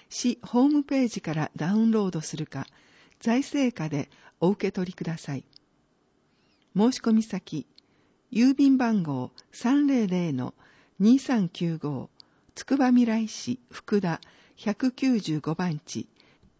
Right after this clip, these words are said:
つくばみらい市役所総務部財政課関西係。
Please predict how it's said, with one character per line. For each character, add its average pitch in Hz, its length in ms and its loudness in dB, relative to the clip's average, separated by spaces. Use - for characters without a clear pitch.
つ - 120 -14
く 262 120 -2
ば 262 140 4
み 247 160 6
ら 233 140 0
い 240 80 0
市 - 160 -2
役 208 200 -4
所 - 280 -4
総 254 320 4
務 254 160 4
部 156 260 0
財 208 260 2
政 247 380 -2
課 - 240 -8
関 240 240 4
西 226 200 2
係。 185 440 -6